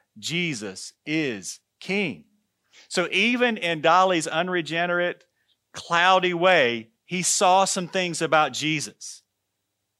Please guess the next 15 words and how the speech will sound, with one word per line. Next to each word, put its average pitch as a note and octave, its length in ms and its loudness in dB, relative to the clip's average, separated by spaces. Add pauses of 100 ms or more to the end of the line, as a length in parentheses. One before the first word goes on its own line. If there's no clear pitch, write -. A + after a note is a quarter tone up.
(100)
And B2 80 -14
he D3 120 -6
got F3+ 260 4
some F3+ 160 -4
things F3 240 -2
about D3+ 300 2
Jesus C3+ 420 -6
right. D3+ 260 2
And C#3 140 -6
I C#3+ 80 0
want E3+ 460 0
us D3 260 -2
to C3+ 140 -14
see C3+ 400 -6 (240)
about B2+ 400 -2